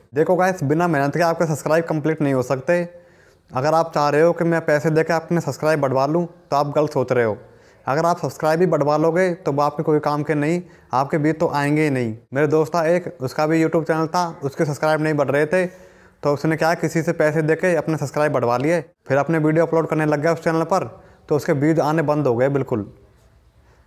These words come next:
क्योंकि उसने पैसे देके बढ़वाए थे सब्सक्राइब, वो सब्सक्राइब उसके कुछ काम के नहीं थे, क्योंकि वो उसकी वीडियो देखते नहीं थे, क्योंकि उनको कुछ और पसंद था और ये कुछ और वीडियो डालता था। इसलिए आपको पैसे देके सब्सक्राइब तो बढ़वानी नहीं है।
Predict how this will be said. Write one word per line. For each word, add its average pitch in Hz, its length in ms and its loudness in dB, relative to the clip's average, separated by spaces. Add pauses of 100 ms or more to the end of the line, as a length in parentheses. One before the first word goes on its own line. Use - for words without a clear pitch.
क्योंकि 147 160 0
उसने 180 200 2
पैसे 170 340 0
देके 165 200 0
बढ़वाए 147 320 2
थे 160 100 -2
सब्सक्राइब, 160 560 -2
वो 135 140 -2
सब्सक्राइब 143 340 -2
उसके 165 140 -2
कुछ 156 260 -2
काम 143 220 -2
के 156 100 -2
नहीं 151 140 -2
थे, 180 200 -2
क्योंकि 156 400 -6
वो 175 200 2
उसकी 170 200 -2
वीडियो 165 240 2
देखते 160 280 0
नहीं 151 140 0
थे, 127 240 -2 (680)
क्योंकि 151 180 2
उनको 165 240 0
कुछ 165 160 -2
और 147 220 0
पसंद 156 280 -2
था 165 360 -4 (300)
और 127 140 0
ये 151 100 4
कुछ 156 200 -2
और 135 160 0
वीडियो 143 160 2
डालता 143 300 0
था। 147 240 -6 (1160)
इसलिए 151 300 0
आपको 160 240 0
पैसे 160 240 -2
देके 160 200 2
सब्सक्राइब 147 320 -4
तो 170 80 0
बढ़वानी 139 420 -2
नहीं 127 200 -2
है। 110 160 -6